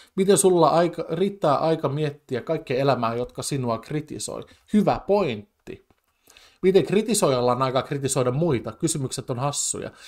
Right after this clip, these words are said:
Ei, niinku, niinku, tässä tullaan se ongelma, että järjestyksen valvoja kuluttaa aikaa mun pohtimiseen. Mä en kuluta, ää, a-, mä en kuluta aikaa järjestyksen valvojan pohtimiseen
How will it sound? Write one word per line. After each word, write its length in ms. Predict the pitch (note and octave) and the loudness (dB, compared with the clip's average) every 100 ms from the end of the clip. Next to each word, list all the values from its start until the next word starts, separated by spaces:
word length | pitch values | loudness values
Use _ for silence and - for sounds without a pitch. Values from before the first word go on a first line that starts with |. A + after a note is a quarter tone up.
| - - | -4 2
Ei, 80 | A3 | 4
niinku, 160 | A3+ | 4
niinku, 200 | A3 G#3 | 0 0
tässä 300 | G3+ A#3+ B3+ | 2 2 2
tullaan 240 | B3 G#3+ F3 | 4 4 4
se 100 | G3 | 4
ongelma, 420 | G#3+ G3+ C3+ A#2+ | 4 2 2 0
että 120 | D3+ | 2
järjestyksen 500 | A3 B3 F#3+ - C3+ | 2 0 -2 -2 2
valvoja 600 | E3 E3 C3+ B2 A#2+ - | 4 4 4 4 2 0
kuluttaa 640 | - F#3+ C#3+ - B2 B2 | 2 2 2 0 2 6
aikaa 360 | D3 B2 B2 A#2 | 6 4 2 0
mun 240 | C3 C3+ | 2 0
pohtimiseen. 800 | A2+ B2 - - A2 G#2 A#2+ A#2 A2+ - - - | 2 0 0 -8 -8 -6 -6 -8 -10 -18 -12 0
Mä 140 | F#3 | 4
en 80 | F#3+ | 4
kuluta, 320 | F#3+ E3+ D#3 D3 - | 6 6 6 2 4
ää, 300 | D#3+ - F3 | 2 4 4
a-, 60 | E3 - | 2 4
mä 120 | F#3 | 4
en 80 | G#3 | 4
kuluta 320 | A3 G3+ F#3 | 6 4 6
aikaa 440 | - F3+ E3+ D#3+ C#3 | 6 6 6 4 6
järjestyksen 540 | F#3 E3 - C3 C3 | 6 4 0 -2 0
valvojan 320 | B2+ A#2+ A#2+ | 0 2 2
pohtimiseen 680 | D3 C3 - A#2 A#2 C3 | 2 -2 -2 -6 -2 0